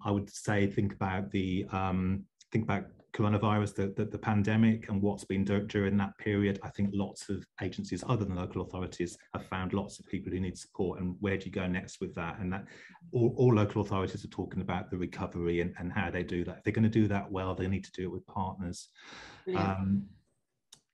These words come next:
Speaker 2: Steve,
Speaker 1: I
Speaker 2: we
Speaker 1: think
Speaker 2: better stop
Speaker 1: so.
Speaker 2: it there. Have you got any, any, sorry, let you complete your sentence, but I, I could talk to you all day, but I, I must
Speaker 1: <laughs>
Speaker 2: stick to the time.
Speaker 1: Um,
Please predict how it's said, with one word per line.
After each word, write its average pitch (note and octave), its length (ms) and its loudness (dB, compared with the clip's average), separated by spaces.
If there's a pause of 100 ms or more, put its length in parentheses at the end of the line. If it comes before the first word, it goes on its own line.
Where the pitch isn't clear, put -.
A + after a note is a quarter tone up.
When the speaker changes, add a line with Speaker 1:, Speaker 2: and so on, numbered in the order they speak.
(180)
Speaker 2:
Steve, B3 320 2
Speaker 1:
I - 20 -2
Speaker 2:
we - 40 -2
Speaker 1:
think A3+ 160 2
Speaker 2:
better A#3 100 0
stop A#3 260 4
Speaker 1:
so. A#3 60 2
Speaker 2:
it A3 40 4
there. G#3+ 80 8
Have G#3 80 6
you B3+ 80 6
got B3+ 100 4
any, C4 200 4
any, C4+ 380 6
sorry, F#3 200 6
let B3 280 2
you C4+ 80 8
complete - 260 2
your A3+ 80 8
sentence, G3 480 4
but G#3+ 260 8
I, A#3+ 40 6
I - 20 6
could B3 120 6
talk E4+ 200 6
to B3 100 2
you - 40 6
all B3+ 100 6
day, F3+ 280 8
but G3+ 160 6
I, G#3 120 8
I A3 140 6
must G#3+ 460 6
Speaker 1:
<laughs> - 0 -
Speaker 2:
stick - 200 -4
to - 80 -6
the G#3 80 4
time. F3 360 8 (500)
Speaker 1:
Um, C#3 540 10